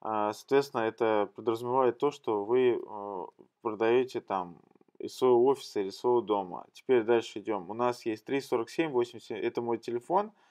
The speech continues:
Ввожу, ввожу контактное имя. А, если, ну, то есть by text здесь. И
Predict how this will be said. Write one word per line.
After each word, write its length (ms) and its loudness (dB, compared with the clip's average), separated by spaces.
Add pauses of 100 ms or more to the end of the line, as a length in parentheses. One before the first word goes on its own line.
(260)
Ввожу, 400 2
ввожу 320 2
контактное 580 -4
имя. 420 -4 (440)
А, 160 0
если, 680 0
ну, 160 -8
то 100 -2
есть 160 -6
by 280 4
text 400 -2 (2000)
здесь. 500 2 (1600)
И 400 4